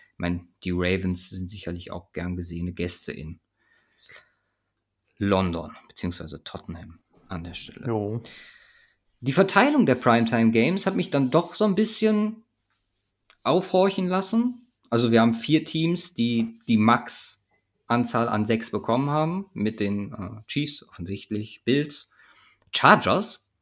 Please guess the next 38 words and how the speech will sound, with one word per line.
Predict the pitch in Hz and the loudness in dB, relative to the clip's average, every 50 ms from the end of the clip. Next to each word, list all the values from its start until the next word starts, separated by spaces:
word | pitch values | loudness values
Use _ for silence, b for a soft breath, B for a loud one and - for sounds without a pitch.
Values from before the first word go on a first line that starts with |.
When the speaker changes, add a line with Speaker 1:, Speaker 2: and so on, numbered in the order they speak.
| _ _ _ _ - - | _ _ _ _ -20 -20
Speaker 1:
okay, | _ - - 160 180 - _ B B B B B B | _ -10 -8 -8 -8 -10 _ B B B B B B
und | - 127 127 120 | 0 0 2 6
Cowboys, | 127 127 135 135 147 147 147 147 - - | 8 8 8 8 8 6 4 4 0 0
gut, | 117 113 117 - - _ | -2 -2 -2 -4 -10 _
das | - 104 98 - | -8 -8 -6 -6
ist, | 98 101 - - | -8 -8 -8 -8
glaub | - - 101 101 98 | -6 -4 -4 -2 -2
ich, | 98 98 98 - - 101 | -2 -4 -6 -8 -10 -10
also, | 98 92 - 98 92 90 _ _ _ _ _ _ - | -10 -10 -10 -12 -14 -14 _ _ _ _ _ _ -2
ne, | 110 120 | 0 2
Speaker 2:
Ja. | 110 107 - - | 2 2 0 2
Speaker 1:
muss | - 120 147 - - | 2 2 2 4 4
sein. | 139 139 143 156 170 190 - B B B B B B B B B B B _ | 4 4 4 4 2 0 -4 B B B B B B B B B B B _
Äh, | 123 127 131 | 4 4 4
fünf | 127 - - 226 269 330 339 330 - - - - _ _ _ _ _ _ _ | 4 6 6 6 8 8 4 0 -2 -8 -16 -20 _ _ _ _ _ _ _
Primetime-Games | - 117 117 113 110 - 107 104 104 113 135 160 - | 4 4 4 4 4 2 0 2 2 2 0 0 -2
für | - 123 | -2 -2
beide | 113 - 113 - 220 226 220 214 | 2 4 4 6 6 4 4 4
New | 196 180 160 | 4 6 6
York-Teams. | 156 147 156 156 - - - 165 180 214 226 - - - _ _ _ _ _ _ _ _ _ _ _ _ _ _ _ _ _ _ _ _ _ _ _ _ _ _ | 6 6 6 4 2 2 2 2 4 2 0 -2 -8 -12 _ _ _ _ _ _ _ _ _ _ _ _ _ _ _ _ _ _ _ _ _ _ _ _ _ _
Okay, | _ - 143 170 226 - - | _ 2 2 2 2 0 0
Speaker 2:
Das | 107 | 0
Speaker 1:
kann | 120 143 | 2 4
man | 156 160 147 | 4 6 4
Speaker 2:
hatten | 117 - | 4 2
Speaker 1:
noch | 131 139 127 | 2 2 2
Speaker 2:
wir | 120 | 4
auch | 120 117 104 - | 2 2 0 0
lange | 120 110 107 107 104 | 0 0 0 0 -2
nicht. | 101 101 101 - - - - b b b b b b b b b b | -4 -4 -6 -8 -12 -16 -18 b b b b b b b b b b
Speaker 1:
Ja, | - 113 120 113 110 131 160 175 - | 6 8 10 10 8 8 4 0 0
aber | - 113 123 123 120 113 | 2 4 6 6 4 4
kann | 117 - 151 175 | 6 6 8 8
man | 220 220 202 - | 10 8 6 4
vielleicht | - 156 156 160 170 170 | 4 4 4 4 4 2
noch | 165 - - - - - - - | -2 -4 -6 -12 -18 -18 -20 -4
ansatzweise | - - 180 208 233 233 226 - 151 139 131 127 | 0 2 6 6 6 6 4 2 0 0 2 4
nachvollziehen. | 117 113 131 160 - - 196 180 - - 202 208 214 240 240 B B | 4 4 4 2 2 0 -2 -2 -2 -2 -2 0 2 2 0 B B